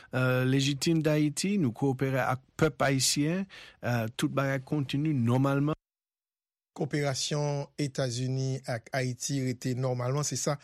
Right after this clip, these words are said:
Speaker 2: Ambassadeur les États-Unis dans le pays d'Haïti, Michel Sisson, t'es confirmé pour nous dans une interview que nous, que t'es gagné avec dans l'ambassade et les États-Unis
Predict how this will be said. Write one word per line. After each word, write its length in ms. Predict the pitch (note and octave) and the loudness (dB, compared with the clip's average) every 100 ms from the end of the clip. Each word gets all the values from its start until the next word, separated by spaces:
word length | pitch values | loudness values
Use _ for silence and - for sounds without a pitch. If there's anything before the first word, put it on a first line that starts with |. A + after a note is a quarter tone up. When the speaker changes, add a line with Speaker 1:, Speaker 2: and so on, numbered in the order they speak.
| - - - | -14 -10 -2
Speaker 2:
Ambassadeur 560 | F3 D#3+ E3 D3+ D3+ | -2 0 0 0 0
les 240 | C#3+ C#3 C#3 | 0 -2 -2
États-Unis 500 | C#3 C3 C3+ C3+ C3+ | -2 -2 -2 -2 -2
dans 100 | C3+ | -2
le 60 | |
pays 300 | - D3 C#3 | -2 -2 0
d'Haïti, 320 | C3+ C3 C3 C#3 | 0 -2 -2 -2
Michel 280 | C3+ C3+ | -2 0
Sisson, 400 | B2+ C#3+ - F3 E3+ - - - | 0 0 0 -2 -4 -12 -20 -2
t'es 120 | G3 | -2
confirmé 920 | - A3 G3 - E3 D3 C#3+ C#3+ C#3+ - _ | 0 -4 -4 -2 -2 -2 -2 -2 -4 -8 _
pour 160 | G3+ E3+ | -2 0
nous 360 | E3 F#3+ F#3 | 2 0 0
dans 260 | D#3 C#3+ C#3+ | 0 0 -2
une 80 | F#3 | -2
interview 380 | D#3+ C#3 C#3 | -2 -2 -2
que 120 | D3+ C#3 | -4 -4
nous, 200 | C3+ B2 | -4 -4
que 180 | C#3 | -4
t'es 200 | C3 C#3 | -4 -4
gagné 160 | C3 C3 | -2 -2
avec 300 | B2 C3+ D3+ D3 - - - | -2 0 -2 -2 -10 -20 -10
dans 220 | C3+ C#3 C3 E3+ | -4 -4 -4 -2
l'ambassade 680 | D#3 C3+ - D3+ C#3+ C3+ C3 - - - | 0 0 0 0 0 -4 -8 -18 -20 -6
et 100 | C3 | 0
les 200 | E3 D3+ | 2 0
États-Unis 540 | C#3 C#3 B2+ C#3+ D3 | -2 -2 -2 -4 -6